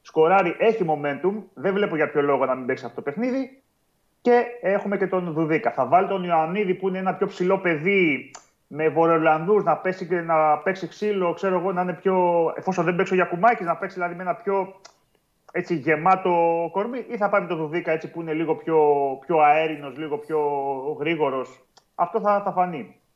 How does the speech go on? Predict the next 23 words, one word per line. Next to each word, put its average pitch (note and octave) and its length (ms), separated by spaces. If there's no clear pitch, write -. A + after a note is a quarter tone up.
Κάπως G#3 300
έτσι F3+ 180
βλέπω C3+ 260
να, B2 160
να C3 160
κατεβαίνει C#3 420
η C3+ 40
ομάδα B2+ 240
στο, A#2 600
στο C#3+ 100
σημερινό C#3+ 320
παιχνίδι. G3+ 280
Είπαμε, D#3+ 220
δεν F3+ 140
θα F#3 80
αλλάξει E3+ 260
ούτε D#3+ 120
η - 20
διάταξη, G#3+ 480
ούτε F3+ 220
πάρα D3 260
πολλά D3+ 220
πρόσωπα. A#3+ 600